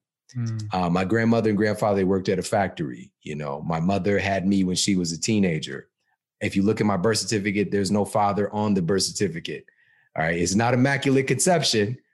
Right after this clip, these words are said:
Speaker 2: but, you know, he just wasn't around. I never met the guy, you know, but I did have a stepfather, and he was just such a, a, a light,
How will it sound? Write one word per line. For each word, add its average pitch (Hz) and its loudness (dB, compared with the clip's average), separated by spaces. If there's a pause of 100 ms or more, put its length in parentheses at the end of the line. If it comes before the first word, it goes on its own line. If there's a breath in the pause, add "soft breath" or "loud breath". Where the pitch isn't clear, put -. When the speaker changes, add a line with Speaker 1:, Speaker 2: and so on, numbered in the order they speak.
(240)
Speaker 2:
but, 104 2
you 117 2
know, 107 2
he 123 2
just 120 0
wasn't 113 2
around. 110 0
I 90 0
never 104 0
met 113 0
the 104 0
guy, 82 -4 (200)
you 80 -6
know, 80 -4
but 92 0
I 92 0
did 104 2
have 104 0
a - -2
stepfather, 85 -4
and 71 -10
he 87 -4
was 87 -4 (640 soft breath)
just 135 -2
such 135 0
a, 110 2
a, 85 -8
a 95 -8
light, 95 -2